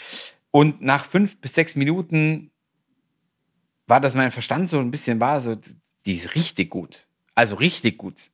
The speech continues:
Die gibt mir Antworten, auf die ich im Leben nicht gekommen wär. Die hat Power,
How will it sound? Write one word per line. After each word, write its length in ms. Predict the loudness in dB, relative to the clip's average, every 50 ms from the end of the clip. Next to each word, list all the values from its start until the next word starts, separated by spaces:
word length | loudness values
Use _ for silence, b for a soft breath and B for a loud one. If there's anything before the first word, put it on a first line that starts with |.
| b b b b b b b b b _
Die 80 | -4 -2
gibt 160 | -2 -2 -2
mir 140 | -4 -2 0
Antworten, 680 | 0 0 0 4 4 4 4 4 0 -2 -2 -2 0 0
auf 160 | -2 -2 0
die 120 | -4 -4
ich 180 | -4 -4 -4 -4
im 160 | -2 0 0
Leben 340 | 2 4 2 4 4 2 0
nicht 160 | 0 -2 -6
gekommen 320 | -14 -2 0 2 2 2
wär. 260 | 2 4 4 2 2 B B B B B B B B -12
Die 240 | -12 -4 -2 0 0
hat 140 | 0 -2 -4
Power, 600 | 2 2 4 4 6 4 6 6 4 4 2 0